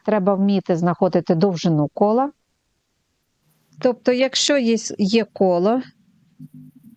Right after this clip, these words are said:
радіуса R, то довжина кола позначається буквою С в нас і визначається як добуток два пі R. Число пі — це таке особливе число.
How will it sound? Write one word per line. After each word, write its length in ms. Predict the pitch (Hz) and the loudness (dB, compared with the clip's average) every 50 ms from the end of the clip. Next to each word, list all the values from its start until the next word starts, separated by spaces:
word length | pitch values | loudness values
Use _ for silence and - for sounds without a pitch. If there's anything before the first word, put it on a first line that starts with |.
| _ _ _ _ _ - | _ _ _ _ _ -4
радіуса 680 | 202 214 208 196 170 180 170 160 - - - 165 - - | 0 0 0 0 0 0 -2 -2 -2 -2 -4 -4 -2 0
R, 160 | 208 233 254 - - _ - _ - - - _ _ _ _ _ _ _ _ _ _ _ _ _ _ _ _ _ - - _ - _ _ _ - | 0 0 -2 -4 -8 _ -20 _ -20 -20 -20 _ _ _ _ _ _ _ _ _ _ _ _ _ _ _ _ _ -20 -20 _ -20 _ _ _ -8
то 80 | 208 196 | -6 -4
довжина 440 | 180 202 190 175 196 196 196 196 185 | -2 0 0 0 0 0 0 0 -2
кола 360 | - - - 233 262 262 240 | -2 -2 0 0 2 0 0
позначається 640 | - 208 190 185 202 185 - 208 196 180 - - 180 | 0 0 0 0 0 0 2 0 0 0 0 -2 -2
буквою 400 | 165 180 - - 202 185 180 170 - | -2 -2 -2 0 0 0 0 0 -4
С 340 | - - - - 247 262 | -6 -6 -2 0 0 0
в 100 | 269 254 | 0 0
нас 400 | 240 247 254 247 247 - - - _ _ _ _ _ _ _ _ _ _ _ _ | 0 0 0 -2 -2 -6 -10 -16 _ _ _ _ _ _ _ _ _ _ _ _
і 280 | - 226 240 240 247 247 | -6 -4 -2 0 0 0
визначається 800 | 208 190 180 190 185 170 - - 214 208 202 196 196 - - 190 | 0 0 0 0 -2 -2 0 0 0 0 0 -2 -2 -2 0 0
як 220 | 180 175 165 - | 0 0 0 0
добуток 520 | 175 175 165 170 170 156 - - 160 160 160 | -2 -2 0 0 0 0 0 0 0 0 2
два 480 | 147 165 160 185 202 220 240 277 302 302 _ _ _ _ _ | 0 2 2 2 0 0 0 -2 -4 -6 _ _ _ _ _
пі 340 | - 190 190 190 196 208 208 _ _ _ _ - | -2 0 0 0 0 -2 -4 _ _ _ _ -4
R. 240 | 165 160 151 139 135 - - _ _ _ _ _ _ _ _ _ _ - | -2 0 0 0 -2 -6 -10 _ _ _ _ _ _ _ _ _ _ -8
Число 380 | - 226 202 - - 262 254 | -4 -4 -4 -2 -2 -2 -2
пі — 360 | - - - 208 226 262 320 - _ _ _ _ _ _ _ _ _ _ _ _ | -2 -2 -2 0 0 0 -2 -4 _ _ _ _ _ _ _ _ _ _ _ _
це 140 | - 254 247 | -6 -4 -2
таке 280 | 240 208 - 214 202 | -2 -2 0 0 0
особливе 560 | 190 175 - - 190 175 196 202 190 160 165 | 0 0 0 -2 -2 0 2 0 0 0 0
число. 460 | 165 - - 190 - - 208 226 262 | -2 -2 -2 -4 -2 -2 0 0 0